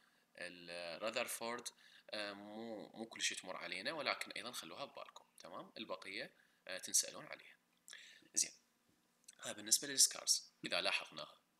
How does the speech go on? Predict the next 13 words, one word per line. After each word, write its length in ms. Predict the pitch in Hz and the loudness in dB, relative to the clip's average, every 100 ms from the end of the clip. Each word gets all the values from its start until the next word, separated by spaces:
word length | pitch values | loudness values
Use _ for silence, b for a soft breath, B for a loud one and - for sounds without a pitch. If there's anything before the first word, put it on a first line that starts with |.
| _ _ | _ _
وذني 340 | - 87 107 143 | -10 -8 -4 -4
تا-، 160 | - | -4
كان 240 | - - 95 | -4 -4 -4
extra 720 | - - - - 254 - - | 2 8 8 6 -2 0 0
as 40 | - | 6
a 60 | |
surgery. 440 | - - - - - _ B B | 4 4 -6 -8 -12 _ B B
بعد 280 | 160 156 190 | -2 0 4
شنو 160 | - 175 | 4 6
لازم 260 | 131 110 | 4 2
نشوف؟ 440 | 98 - - - - _ B B B B | 2 0 0 -6 -10 _ B B B B
آه، 160 | 110 101 | 4 4
pulsation، 800 | - 151 170 165 156 151 156 | 2 6 8 10 8 6 4